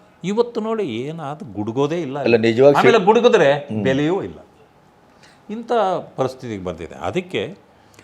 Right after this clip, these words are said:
Speaker 1: ನಾಯಕತ್ವಗಳನ್ನು ನಾವು ಮತ್ತೆ ಇದು ಮಾಡ್ಬೇಕಂತಂದ್ರೆ ಯುವಕರನ್ನು ತರಬೇಕು, ಮತ್ತು ಹಳೆತನವನ್ನು ನಾವು ಎತ್ತಿ ಇಡಬೇಕು. But ಅದನ್ನು ಯಾರು ಮಾಡ್ತಾರೆ ನನಗೆ ಅನುಮಾನ ಇದೆ.
Speaker 2: ನಿಮ್ಮ ರಾಜಕೀಯ ಜೀವನದ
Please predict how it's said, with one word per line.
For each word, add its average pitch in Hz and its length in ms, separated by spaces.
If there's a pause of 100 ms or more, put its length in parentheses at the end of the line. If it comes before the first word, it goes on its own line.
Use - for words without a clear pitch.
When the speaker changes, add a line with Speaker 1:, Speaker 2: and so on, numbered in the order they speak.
(180)
Speaker 1:
ನಾಯಕತ್ವಗಳನ್ನು 139 1080
ನಾವು 127 460
ಮತ್ತೆ 127 720
ಇದು 98 360
ಮಾಡ್ಬೇಕಂತಂದ್ರೆ 82 760 (440)
ಯುವಕರನ್ನು 120 600
ತರಬೇಕು, 117 520 (680)
ಮತ್ತು 151 360
ಹಳೆತನವನ್ನು 135 880
ನಾವು 107 320 (220)
ಎತ್ತಿ 107 220
ಇಡಬೇಕು. 92 520
But 110 240
ಅದನ್ನು 131 460
ಯಾರು 101 340
ಮಾಡ್ತಾರೆ 117 500 (260)
ನನಗೆ 95 220
ಅನುಮಾನ 85 260
ಇದೆ. 78 180 (960)
Speaker 2:
ನಿಮ್ಮ 156 340
ರಾಜಕೀಯ 143 580
ಜೀವನದ 117 580